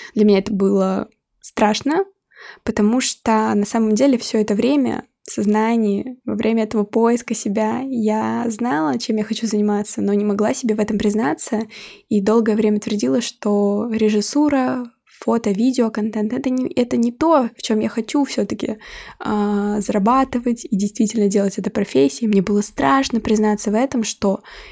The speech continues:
я могу быть режиссёром. Это вообще как? Это же так сложно, это неизвестный путь,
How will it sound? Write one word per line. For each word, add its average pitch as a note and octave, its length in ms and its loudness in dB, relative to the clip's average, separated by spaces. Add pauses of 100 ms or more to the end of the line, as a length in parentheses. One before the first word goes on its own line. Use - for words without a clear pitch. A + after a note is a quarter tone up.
(100)
я A3+ 240 2
могу A#3+ 300 -2
быть A#3 260 -4
режиссёром. A3+ 840 -2 (420)
Это C4 220 0
вообще A#3 320 -4
как? A#3 640 0
Это A#3 180 -4
же A3+ 200 -4 (360)
так C4 240 -2
сложно, B3 680 2 (340)
это A#3+ 220 0
неизвестный C#4 680 0
путь, C4+ 480 0